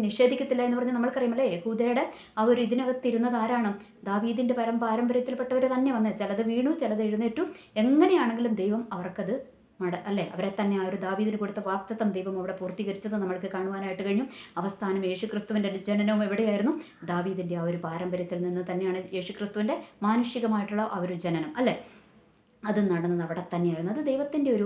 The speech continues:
ഒരു സ്ട്രാറ്റജി, അത് ദൈവത്തിൻ്റെ ഒരു, ഒരു ഡിസിപ്ലിൻ അത്. എന്ന് വെച്ചാൽ അത് ഏത് വ്യക്തിയാണോ സഭ പണിതത്, ആ സഭയുടെ, സഭയ്ക്ക് വേണ്ടി വില മുടക്കിയത്, ആ ദേവദാസൻ്റെ കുടുംബത്തെ തന്നെ ആയിരിക്കും എന്ത് ചെയ്യുന്നത്?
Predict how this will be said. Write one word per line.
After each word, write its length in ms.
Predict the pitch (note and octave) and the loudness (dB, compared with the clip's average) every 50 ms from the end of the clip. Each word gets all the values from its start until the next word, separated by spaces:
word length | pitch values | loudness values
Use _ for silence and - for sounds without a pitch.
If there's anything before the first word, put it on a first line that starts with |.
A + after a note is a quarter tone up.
| G3 G#3+ | 0 2
ഒരു 120 | G#3 G#3+ G#3+ G#3+ | 2 0 0 -2
സ്ട്രാറ്റജി, 680 | - - - - G3+ G#3 G#3+ - - - B3 G3+ - F#3+ D#3 | -6 -8 -4 -2 0 0 0 -2 -2 -2 -2 -2 -2 -4 -4
അത് 80 | C#3+ D#3 - - | -4 -4 -4 -2
ദൈവത്തിൻ്റെ 380 | G#3+ A#3+ C4+ C4+ - D4 C4 B3 G#3+ | 0 0 0 0 2 2 2 4 4
ഒരു, 80 | G#3 G#3+ G#3 G3+ | 4 4 2 2
ഒരു 100 | G#3+ G#3+ G#3 G#3+ | 2 2 2 0
ഡിസിപ്ലിൻ 500 | A3+ A3 - - - - - D#4 D4+ A#3+ F#3+ D3+ | -2 -2 -2 -4 -6 -4 -2 0 2 2 0 0
അത്. 120 | D#3 D#3 - - - - - - - A3 | -4 -8 -12 -12 -16 -20 -20 -8 -2 2
എന്ന് 120 | B3 D4+ D4 | 4 4 4
വെച്ചാൽ 240 | - - A3+ G#3+ G#3+ | 4 4 2 2 2
അത് 60 | G#3+ G3+ G3+ C4 | 2 2 4 4
ഏത് 140 | E4 F4+ - D#4+ A#3+ | 4 2 2 0 -2
വ്യക്തിയാണോ 440 | G3+ - - A3 G#3 F#3 F3 E3+ E3 E3+ - | -2 -2 -2 -2 0 0 0 0 -2 -4 -6
സഭ 120 | - E3+ D#3+ G3+ F3 | -6 -6 -4 -4 -4
പണിതത്, 340 | F3+ F3 F3 E3+ D#3+ E3 E3+ E3 F3 F#3 | -2 -2 -4 -4 -4 -6 -8 -6 -4 -4
ആ 60 | A3+ C4+ - - - - | -4 -4 -6 -8 -8 -6
സഭയുടെ, 440 | E3 D#3+ - F3+ F3 F3 F3 F3+ G3+ - - - - - - - | -6 -4 -2 0 0 2 0 0 -2 -6 -8 -16 -20 -16 -8 -4
സഭയ്ക്ക് 320 | G#3+ F#3+ G3+ G#3 G3+ - F#3+ | -2 0 0 0 0 0 -2
വേണ്ടി 160 | F3+ E3+ F3+ F3 | 0 0 0 -2
വില 120 | E3 E3 F#3 F#3 | -2 -2 -2 -2
മുടക്കിയത്, 360 | D#3+ D#3+ - - D#3+ D#3 E3+ - F#3+ A3 | -2 -4 -6 -8 -8 -8 -8 -6 -2 -2
ആ 60 | D#4 F4+ D#4 G3+ | -2 0 0 -2
ദേവദാസൻ്റെ 580 | E3+ D#3+ E3+ F3 E3+ E3 E3 G3 F3 E3+ E3+ E3+ - | -4 -4 -4 -4 -4 -4 -4 -4 -4 -4 -4 -6 -6
കുടുംബത്തെ 360 | E3 E3 E3+ E3+ E3 F3 E3+ E3+ E3+ | -6 -6 -6 -6 -6 -6 -8 -6 -6
തന്നെ 380 | D#3 D#3 E3 E3+ F3 F3+ F#3+ F3 | -6 -4 -2 0 0 0 0 -2
ആയിരിക്കും 300 | D3+ D#3 E3 E3 F3 E3+ E3+ | -4 -4 -6 -6 -4 -4 -4
എന്ത് 100 | E3+ E3+ E3+ F3 | -4 -4 -4 -6
ചെയ്യുന്നത്? 320 | E3 E3 E3 F3 E3+ A3 | -4 -4 -2 -2 -2 -2